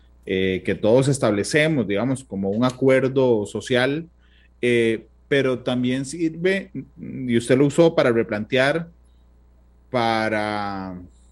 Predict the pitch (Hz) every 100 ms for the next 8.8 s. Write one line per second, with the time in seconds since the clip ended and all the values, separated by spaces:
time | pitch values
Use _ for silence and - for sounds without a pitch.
0 | _ _ _ _ _ _ _ 120 123 120
1 | 120 113 98 - 135 143 139 160 147 170
2 | - - - - - - - 104 104 104
3 | 101 101 101 110 120 135 135 143 - 113
4 | - 120 127 127 120 - - 117 117 107
5 | 104 101 120 139 151 107 98 98 101 104
6 | 104 101 120 131 139 143 107 - 107 110
7 | 139 135 120 - 95 101 113 127 123 123
8 | 127 131 - 95 90 120 170 -